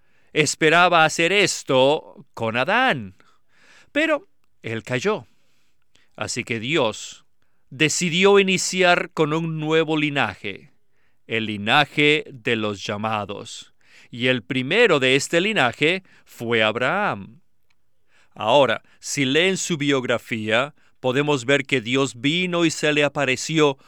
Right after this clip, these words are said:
una y otra vez para darle promesas, que tenía dos aspectos. Uno era la simiente y el otro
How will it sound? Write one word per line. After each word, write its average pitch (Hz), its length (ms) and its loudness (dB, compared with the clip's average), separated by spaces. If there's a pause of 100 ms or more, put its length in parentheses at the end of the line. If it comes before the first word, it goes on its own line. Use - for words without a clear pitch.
(240)
una 220 800 0
y 196 120 -2
otra 185 300 0
vez - 540 -4 (420)
para 139 240 2
darle 127 420 2
promesas, 117 880 -4 (420)
que 143 120 -2
tenía 202 320 -2
dos 202 220 -2
aspectos. 160 760 -2 (240)
Uno 135 480 0 (200)
era 131 200 -2
la 123 140 -8
simiente 127 840 0 (160)
y 190 160 2
el 196 120 4
otro 160 540 2